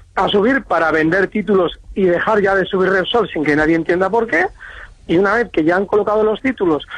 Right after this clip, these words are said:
con la subida del petróleo, a caer. Pues nada, otra vez lo han hecho, yo lo, yo lo recuerdo diez veces ya, en los últimos diecisiete años. Nada, lo siguen haciendo igual, y les sale de maravilla, ¿eh? Porque como cada dos, tres años desaparece una generación de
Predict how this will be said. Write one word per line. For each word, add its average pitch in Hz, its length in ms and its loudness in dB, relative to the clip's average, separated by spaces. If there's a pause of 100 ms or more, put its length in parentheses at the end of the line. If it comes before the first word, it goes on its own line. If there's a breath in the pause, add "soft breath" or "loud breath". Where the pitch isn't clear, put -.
(160 loud breath)
con 170 200 2
la 151 100 0
subida 180 340 2
del 226 160 0
petróleo, 302 600 0 (520)
a 160 160 0
caer. 160 420 0 (260)
Pues 196 180 2
nada, 220 420 0 (180)
otra 214 320 0
vez 233 200 0
lo 214 160 0
han 233 120 0
hecho, 247 220 -2
yo 185 140 0
lo, 254 160 0 (100)
yo 269 140 2
lo 302 80 2
recuerdo 285 440 0
diez 247 240 2
veces 185 440 0
ya, 135 200 -6 (100)
en 190 160 2
los 190 100 0
últimos 254 380 0 (340 loud breath)
diecisiete 190 600 0
años. 143 400 -2 (380 loud breath)
Nada, 180 320 0
lo 180 120 0
siguen 247 220 2
haciendo 151 280 0
igual, 240 260 2
y 208 60 2
les 175 140 0
sale 302 180 0
de 160 100 0
maravilla, 175 500 0
¿eh? 254 60 0
Porque 175 240 0
como 165 200 0
cada 165 200 2
dos, 226 160 0
tres 247 180 0
años 240 300 0 (340 loud breath)
desaparece 185 640 0
una 240 140 2
generación 233 560 0
de 233 360 0